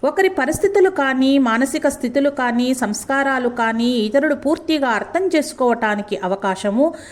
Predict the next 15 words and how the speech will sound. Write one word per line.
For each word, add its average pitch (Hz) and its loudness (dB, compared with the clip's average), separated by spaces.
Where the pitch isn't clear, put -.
మానసిక 220 -2
స్థాయి 262 0
ఉండదు. 196 2
కనుక 349 -2
వారి 247 0
వారి 226 0
పరిస్థితులను 277 0
బట్టి 240 0
పెద్దలు 247 0
చెప్పిన 247 0
సూత్రాలను 247 0
ఉపయోగించుకుంటూ 233 0
పాటించాలని 220 0
ఆయన 220 2
చెప్పేవారు. 185 0